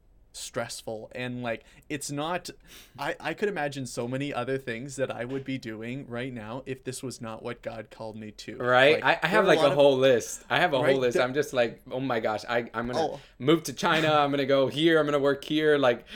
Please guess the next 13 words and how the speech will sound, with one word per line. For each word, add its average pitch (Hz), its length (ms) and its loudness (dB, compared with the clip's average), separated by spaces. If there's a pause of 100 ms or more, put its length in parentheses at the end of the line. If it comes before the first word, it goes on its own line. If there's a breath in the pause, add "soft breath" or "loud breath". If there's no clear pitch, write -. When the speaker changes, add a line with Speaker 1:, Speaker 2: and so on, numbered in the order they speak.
Speaker 2:
<laughs> - 180 -16
one 180 160 2
of 147 60 -4
the 139 80 -2
things 147 240 0
I've 143 100 6
been 139 120 -4
thinking 139 200 -4
about 127 260 2
lately 131 280 2
is 123 100 0
just, 104 180 -6
like, 120 220 2